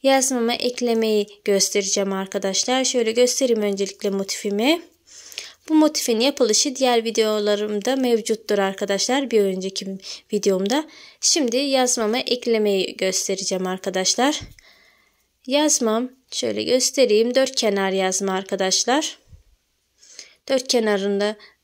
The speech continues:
da dağlarımı yaptım. E, motiflerimin yerlerini ayarladım. Şimdi onları ekleme sıra zamanı. Şöyle göstereyim.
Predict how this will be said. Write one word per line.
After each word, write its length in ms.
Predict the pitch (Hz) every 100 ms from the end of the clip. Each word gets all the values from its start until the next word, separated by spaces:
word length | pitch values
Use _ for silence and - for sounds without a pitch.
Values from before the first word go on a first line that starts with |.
| 233
da 300 | 247 277 262
dağlarımı 680 | 240 233 220 196 190 185
yaptım. 760 | 190 214 339 - - 233 285 302 - _ _ _ - - _ -
E, 140 | 208
motiflerimin 960 | 208 240 - 254 226 202 202 190 190 190
yerlerini 600 | 226 247 240 196 190 185
ayarladım. 840 | 220 247 240 214 190 180 247 330 - -
Şimdi 380 | - - 262 202
onları 380 | 226 240 202 196
ekleme 560 | 269 254 247 226 202 190
sıra 440 | - 190 180 180 - - - -
zamanı. 840 | - 208 190 185 185 214 349 - _ _ _ _ _ _ - _ _ _ _ _ _ - - _ _ _ _ _ _ _ _ _ _ _ _ _ -
Şöyle 320 | - - -
göstereyim. 960 | 240 247 - - 196 185 185 208 254